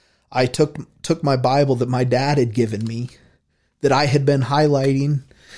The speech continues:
and I, I handed it over to him, and I'm like, "If I give this to you, will you read it?"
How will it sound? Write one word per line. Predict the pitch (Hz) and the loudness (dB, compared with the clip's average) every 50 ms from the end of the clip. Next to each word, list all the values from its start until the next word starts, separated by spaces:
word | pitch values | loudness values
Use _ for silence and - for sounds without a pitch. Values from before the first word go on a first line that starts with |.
| - - - - - - | -20 -20 -20 -20 -10 -4
and | 135 131 131 | -2 0 2
I, | 123 135 139 127 - - | 2 2 2 2 0 0
I | 135 139 135 131 120 - - _ - | 0 2 2 2 0 -2 -6 _ -4
handed | 117 135 147 156 156 143 135 | -2 0 2 2 4 4 4
it | 131 | 4
over | 135 143 151 156 147 | 4 4 4 0 0
to | - - 135 | 2 2 0
him, | 131 127 127 | 2 2 0
and | 123 | 0
I'm | 123 123 123 | 0 0 0
like, | 123 120 120 120 - | 0 0 -2 -4 -4
"If | 139 135 - | -6 -2 0
I | 139 143 | 0 0
give | 139 131 180 214 233 175 135 | 2 4 4 4 2 2 0
this | 127 120 - - | 0 0 -2 -4
to | - - 131 | -2 0 2
you, | 127 123 131 131 131 131 | 2 4 4 2 2 2
will | 127 135 127 127 | 2 2 2 2
you | 127 131 131 127 | 2 2 2 0
read | 123 117 117 107 101 - | 0 0 -2 -2 -4 -6
it?" | - - - | -10 -14 -16